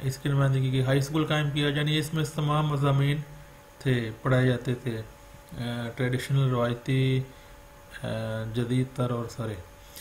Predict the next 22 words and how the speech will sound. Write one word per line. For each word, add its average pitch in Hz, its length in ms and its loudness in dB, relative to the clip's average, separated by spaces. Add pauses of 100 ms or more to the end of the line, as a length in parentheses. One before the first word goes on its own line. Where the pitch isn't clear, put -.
(180)
अठारह 160 220 4
सौ 170 140 0
सतहत्तर 175 400 2
में 185 100 2
स्टेट 175 280 2
कॉलेज, 165 520 2
इसी 170 220 0
हाई 170 180 6
स्कूल 165 260 -2
को 160 140 -2
कॉलेज 151 360 2
तक 151 160 -2
बढ़ा 139 220 2
दिया 135 220 2
गया। 131 180 2
अठारह 160 440 0
सौ 175 100 0
छियासी 170 460 2
में 180 180 2 (140)
मोहम्मदन 165 760 4
एजुकेशनल 160 720 2
कॉन्फ्रेंस 165 760 0